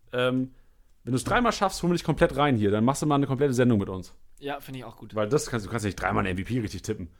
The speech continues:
Speaker 2: Das
Speaker 1: Weißt
Speaker 2: ist
Speaker 1: du,
Speaker 2: schon kra-,
Speaker 1: wir sind doch
Speaker 2: schon krass.
Speaker 1: ausgerastet, als du damals Timo Werner prophezeit hast,
Speaker 2: Vor allem,
Speaker 1: Tibi.
Speaker 2: vor allem ist die, wird die Competition ja auch immer krasser. Also,
Speaker 1: Ja,
Speaker 2: weißt du, es
Speaker 1: heftig,
Speaker 2: werden immer
Speaker 1: ja.
Speaker 2: mehr Leute und, äh,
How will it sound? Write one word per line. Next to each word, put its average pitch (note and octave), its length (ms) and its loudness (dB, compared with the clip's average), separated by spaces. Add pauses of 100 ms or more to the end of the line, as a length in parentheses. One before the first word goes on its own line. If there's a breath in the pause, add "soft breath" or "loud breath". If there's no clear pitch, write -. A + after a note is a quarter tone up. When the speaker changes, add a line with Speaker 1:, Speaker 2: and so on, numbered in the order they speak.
(160 soft breath)
Speaker 2:
Das A2 180 -2
Speaker 1:
Weißt - 0 -
Speaker 2:
ist A2+ 60 0
Speaker 1:
du, G#2+ 140 -8
Speaker 2:
schon A#2+ 100 -16
kra-, - 120 -20
Speaker 1:
wir G2+ 80 2
sind A2+ 100 4
doch A#2 60 8
Speaker 2:
schon G#2+ 80 0
krass. B2 100 4
Speaker 1:
ausgerastet, B2 300 2
als A2 120 -2
du B2+ 100 -4
damals A#2 320 2
Timo G#2+ 260 -2
Werner C#3 200 2
prophezeit F#2+ 460 -4
hast, F#2 140 -4
Speaker 2:
Vor C#3+ 140 -6
allem, C#3+ 140 -4
Speaker 1:
Tibi. F2+ 140 -10
Speaker 2:
vor C#3 140 -8
allem C#3+ 140 -8
ist C3+ 100 -10
die, C3+ 160 -12
wird C#3 120 -10
die C#3 60 -12
Competition C3 600 -12
ja B2 100 -8
auch A2+ 140 -12
immer C#3 240 -10
krasser. G#2+ 440 -14 (200)
Also, A#2 100 -6
Speaker 1:
Ja, G2+ 160 -2
Speaker 2:
weißt B2 160 -8
du, D3 60 -10
es B2+ 60 0
Speaker 1:
heftig, B2+ 160 -4
Speaker 2:
werden B2+ 140 -6
immer D#3 240 -4
Speaker 1:
ja. G#2+ 60 0
Speaker 2:
mehr B2+ 100 -4
Leute C#3+ 600 -6
und, B2+ 260 -14
äh, D2 60 -20